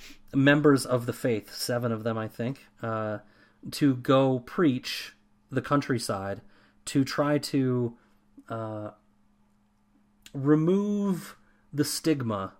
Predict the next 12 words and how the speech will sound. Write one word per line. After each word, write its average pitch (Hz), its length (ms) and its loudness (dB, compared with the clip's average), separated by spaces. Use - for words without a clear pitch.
about 120 340 2
Targaryens 113 640 0
marrying 101 440 -4
each - 140 -14
other, - 260 -12
to 117 400 0
reset 143 840 0
the, 117 720 -2
uh, 110 380 -10
reset 165 360 0
the 156 60 2
narrative 107 720 -2